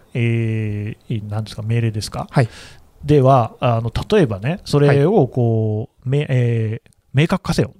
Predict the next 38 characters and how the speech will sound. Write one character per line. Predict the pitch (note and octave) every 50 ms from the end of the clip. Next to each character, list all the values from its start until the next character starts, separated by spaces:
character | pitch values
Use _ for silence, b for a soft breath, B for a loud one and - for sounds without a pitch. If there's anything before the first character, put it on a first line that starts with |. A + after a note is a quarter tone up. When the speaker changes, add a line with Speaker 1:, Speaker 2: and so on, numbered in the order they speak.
| _
Speaker 1:
経 | - - F#3
営 | F#3+ F3+
責 | - G3 C3+
任 | A2
を | G#2
明 | B2 D#3 F3
確 | - F3+ -
せ | - G#3+
よ | G#3 D3
っ | -
て | _ _ G3+ G#3
い |
う | G#3+ A3 G#3+
こ | - C4 A3
と | - F#3+ F3+ A3
を | A3 C#3+
言 | B2 C3 E3 G3+
う | A3+
っ |
て | - _ - A3+
い | A3 A3
う | A#3 A#3+ A#3
こ | - B3
と | - - F3
は、 | G3 F#3+ D#3 A#2 A2
銀 | A2+ C#3+ F3+ G3
行 | - A3+ A3
と | G#3 A3+ G#3
し | -
て | -
は | E3 C3
そ | - C#3+
れ | C#3
を | C#3+
受 | C#3+ - -
け | C3
る | A2 -
と、 | - C3+ E3+ B2+ G2+ B